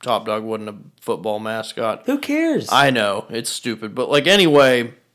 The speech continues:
Speaker 1: it was really cool to see him running out of the tunnel and stuff like that, and he had that big ovation and all that.
Speaker 2: He did the
Speaker 1: And
Speaker 2: ears.
Speaker 1: then you look around, and you see Boomer and Sooner are still there.
Speaker 2: That's awkward.
Speaker 1: I know. And it's just like,
Speaker 2: Jeez.
Speaker 1: oh,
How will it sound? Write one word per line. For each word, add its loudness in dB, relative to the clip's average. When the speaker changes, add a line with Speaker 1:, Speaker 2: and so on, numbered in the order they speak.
Speaker 1:
it 2
was 0
really 4
cool 2
to 4
see 0
him 2
running 6
out 6
of 2
the -4
tunnel 0
and -6
stuff 0
like -2
that, -2
and -4
he -2
had 2
that 4
big 2
ovation 0
and -4
all 2
that. 2
Speaker 2:
He -10
did -4
the -6
Speaker 1:
And 4
Speaker 2:
ears. -2
Speaker 1:
then 6
you 2
look 4
around, 2
and -2
you -2
see 0
Boomer -4
and -6
Sooner -4
are -12
still -6
there. -10
Speaker 2:
That's -20
awkward. -16
Speaker 1:
I 6
know. 6
And 4
it's 4
just 0
like, 6
Speaker 2:
Jeez. -10
Speaker 1:
oh, 6